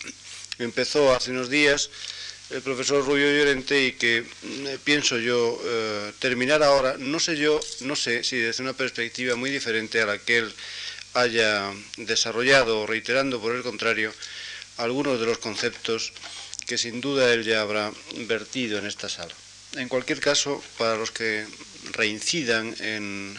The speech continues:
en el ciclo, pues tendrán ocasión, eh, probablemente de comprobar, eh, cómo, mm, dos profesores pueden ver, mm, desde ópticas unas veces coincidentes, otras diferentes, un problema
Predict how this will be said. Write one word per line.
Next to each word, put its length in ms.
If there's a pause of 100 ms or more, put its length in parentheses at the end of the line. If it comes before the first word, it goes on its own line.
en 200
el 100
ciclo, 480 (1120)
pues 200
tendrán 300
ocasión, 600
eh, 80
probablemente 580
de 120
comprobar, 540
eh, 380
cómo, 640 (400)
mm, 640
dos 180
profesores 520
pueden 360
ver, 220
mm, 540
desde 640
ópticas 640
unas 200
veces 280
coincidentes, 640
otras 280
diferentes, 580
un 100
problema 420